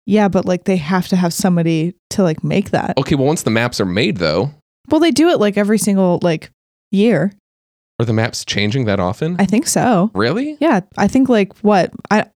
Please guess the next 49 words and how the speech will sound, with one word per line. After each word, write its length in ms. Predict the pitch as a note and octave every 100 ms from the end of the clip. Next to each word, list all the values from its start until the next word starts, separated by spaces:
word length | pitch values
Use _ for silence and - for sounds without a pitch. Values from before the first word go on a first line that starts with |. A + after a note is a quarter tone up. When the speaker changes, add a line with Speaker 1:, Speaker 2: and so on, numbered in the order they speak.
| _ _
Speaker 1:
again, 400 | G#3+ G#3 F#3+ G3 -
don't, 260 | G3 G3+
hey, 180 | G#3 A3+
don't 220 | G3+ F3
quote 180 | F3+ E3+
me 80 | F#3+
on 120 | E3+
this. 200 | D#3+ E3+
Like, 140 | F3 -
tectonic 480 | G3 - G3 F3
plates, 340 | - F#3+ G3+ -
like, 140 | D#3+
shift. 400 | - D3 F#3 - - _ _ _
So, 160 | - F#3+
like, 300 | F3+ D#3+ - _ -
every 220 | F#3 F#3
single 320 | F#3 F#3 F3
year, 260 | F3 F3 E3+
we're, 140 | E3+
like, 180 | E3 D#3+
a 40 | E3
little 160 | E3
Speaker 2:
We'll 100 | B2
Speaker 1:
bit 60 | B2
Speaker 2:
talk 240 | C3+ G#2+
about 180 | C3+ B2+
that 80 | D3+
in 80 | C#3+
here, 180 | D#3+ B2
actually. 320 | F#2 - F#2+
Speaker 1:
Are 80 | A#3+
you 100 | C#4
Speaker 2:
So 60 | -
Speaker 1:
serious? 300 | A#3 C4 B4+
Speaker 2:
I 20 |
stand 460 | - - A#2+ B2
corrected. 360 | - A#2+ G2+ G2+
Not 280 | F#3 F3+ C3+
to 80 | B2+
that 180 | A2+
degree, 320 | - G2+ A#2+ B2
but 300 | F#2+ F#2+ -
yeah. 280 | B2+ G#2 A2 _
Speaker 1:
Yes. 360 | - - - - _ -
Speaker 2:
Mm-hmm. 240 | A#2 C3 C3 - _ _ _ _
So 300 | - F3 D#3
on 160 | D3+ D3
April 200 | - G3
fifteenth, 480 | E3 F3 G#2 G2+